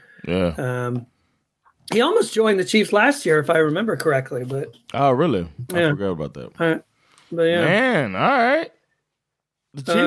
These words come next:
Speaker 2: Um,
Speaker 1: locking and loading, huh? They need to work,
Speaker 2: <clears throat>
Speaker 1: focus on defense.
Speaker 2: Hmm. Okay, so now I think we're ready to sort of double back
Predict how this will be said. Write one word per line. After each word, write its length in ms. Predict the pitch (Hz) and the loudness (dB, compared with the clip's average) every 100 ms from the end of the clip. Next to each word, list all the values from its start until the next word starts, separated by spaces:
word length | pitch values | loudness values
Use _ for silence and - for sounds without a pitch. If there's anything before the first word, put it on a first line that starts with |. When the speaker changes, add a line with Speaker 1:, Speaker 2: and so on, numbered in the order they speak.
| 175 | 4
Speaker 2:
Um, 140 | 175 | 2
Speaker 1:
locking 320 | 165 214 214 | 2 2 2
and 160 | 220 202 | 2 2
loading, 300 | 214 302 214 | 2 2 2
huh? 300 | 190 240 311 | 2 2 0
They 140 | 175 190 | 0 -2
need 160 | 285 | -2
to 80 | 185 120 107 | -4 -6 -10
work, 240 | 113 165 | -2 0
Speaker 2:
<clears throat> 140 | 240 330 | 0 0
Speaker 1:
focus 260 | 196 - | 0 2
on 160 | 165 143 | 2 0
defense. 680 | 131 277 - 101 71 - _ _ _ _ _ _ _ _ _ _ _ _ _ _ _ _ | 0 -2 -2 -4 -4 -18 _ _ _ _ _ _ _ _ _ _ _ _ _ _ _ _
Speaker 2:
Hmm. 240 | 156 180 220 - _ _ _ _ _ _ _ _ _ _ _ _ _ _ _ _ _ | -4 -2 -4 -8 _ _ _ _ _ _ _ _ _ _ _ _ _ _ _ _ _
Okay, 280 | 220 220 202 | 0 2 0
so 160 | 151 202 | 2 0
now 440 | 220 277 277 277 | 2 2 2 0
I 140 | 226 226 | 0 0
think 240 | 233 202 | 0 0
we're 140 | 214 196 | 0 2
ready 260 | 202 190 | 2 2
to 120 | 180 | 0
sort 200 | 156 196 | 0 0
of 60 | 160 | 2
double 220 | 175 165 | 0 0
back 400 | 151 165 151 - | 0 0 0 -4